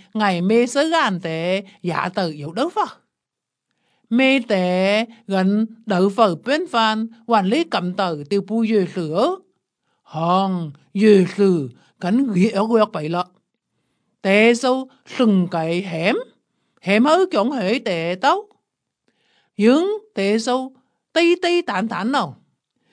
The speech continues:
Phân số dân à. Con cậu tái bố hi bù lại quần này mà sai ná gầu. Ta bên, tệ hấu lần cậu tấu, lưng cầm cậu. Sắc lại, cậu hẻm hơn tấu.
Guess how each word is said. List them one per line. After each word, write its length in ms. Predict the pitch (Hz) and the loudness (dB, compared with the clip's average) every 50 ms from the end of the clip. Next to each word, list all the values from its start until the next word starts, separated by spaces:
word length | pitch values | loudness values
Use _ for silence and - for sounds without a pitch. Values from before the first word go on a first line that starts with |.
| _ _ _ _ | _ _ _ _
Phân 160 | - 339 381 | -4 -2 0
số 140 | 320 339 285 | 0 -2 -2
dân 180 | 277 330 359 403 440 440 427 359 | 2 0 0 2 2 2 2 2
à. 140 | 262 - _ _ _ _ _ _ _ _ _ _ _ _ _ _ _ | 0 -2 _ _ _ _ _ _ _ _ _ _ _ _ _ _ _
Con 180 | - 277 302 | -2 -2 0
cậu 200 | 285 339 277 294 | 2 2 2 2
tái 240 | - 285 254 285 330 | 2 2 2 2 2
bố 200 | 349 403 403 381 | 2 0 0 0
hi 160 | 359 339 339 | 2 0 0
bù 160 | 339 - 349 320 | 0 -2 -2 0
lại 220 | 294 294 277 262 | 0 2 2 2
quần 260 | 262 262 262 247 240 | 2 2 0 2 2
này 180 | 240 285 294 285 | 0 0 0 0
mà 320 | 262 247 233 233 240 262 | 0 2 2 4 4 2
sai 280 | 302 - 269 233 247 262 | 2 2 2 2 2 2
ná 200 | 294 339 359 403 403 | 0 0 0 2 4
gầu. 460 | 403 370 302 233 196 143 123 - _ _ _ _ _ _ _ _ _ _ _ _ _ _ _ | 4 4 4 4 0 -2 -8 -16 _ _ _ _ _ _ _ _ _ _ _ _ _ _ _
Ta 100 | 320 311 | 0 2
bên, 380 | 254 - 320 320 330 349 359 349 _ _ _ _ _ | 4 6 4 4 4 0 -6 -12 _ _ _ _ _
tệ 300 | - 247 254 269 285 294 | -2 2 4 6 6 6
hấu 180 | 302 285 349 392 | 6 4 2 4
lần 220 | 392 330 269 269 | 4 2 2 2
cậu 240 | 254 269 254 254 269 | 2 2 2 2 4
tấu, 240 | 254 330 339 370 403 440 427 - _ _ _ _ _ - | 4 6 8 8 6 6 2 -8 _ _ _ _ _ -4
lưng 180 | 339 403 427 403 | -2 -2 -2 0
cầm 220 | - 381 339 330 302 | -2 -2 -2 0 0
cậu. 440 | - 233 233 240 269 294 339 349 _ _ _ _ _ _ _ _ _ _ _ _ _ _ | 2 4 4 6 6 4 2 0 _ _ _ _ _ _ _ _ _ _ _ _ _ _
Sắc 220 | - - 427 466 | -4 -4 -2 -2
lại, 300 | 440 330 240 233 277 349 466 494 494 _ _ _ _ _ _ _ | 2 4 4 4 4 4 0 -4 -8 _ _ _ _ _ _ _
cậu 280 | - 240 254 285 311 | 0 2 2 2 2
hẻm 280 | 320 269 247 247 269 294 | 0 0 0 0 0 0
hơn 140 | 381 403 403 | 0 -2 2
tấu. 200 | 453 403 415 466 | 4 4 4 4